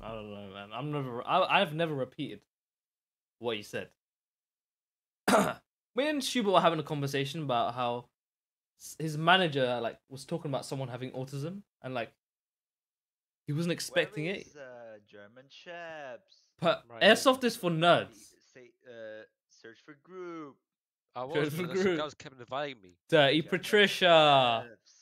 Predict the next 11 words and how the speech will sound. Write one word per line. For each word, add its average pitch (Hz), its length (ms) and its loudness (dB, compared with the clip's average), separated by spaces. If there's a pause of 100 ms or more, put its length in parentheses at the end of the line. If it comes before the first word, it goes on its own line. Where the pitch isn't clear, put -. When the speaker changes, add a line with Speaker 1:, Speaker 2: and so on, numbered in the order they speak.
(200)
Speaker 1:
Dirty 123 280 0
Patricia. 143 1200 -2 (420)
See, 120 80 -6
I'm, 113 220 -6
I'm 117 100 -4
reading 117 240 -4
the 104 80 -8
person's 104 380 -10
name. 107 180 -12 (400)
Speaker 2:
How 151 120 -20
many 285 160 -20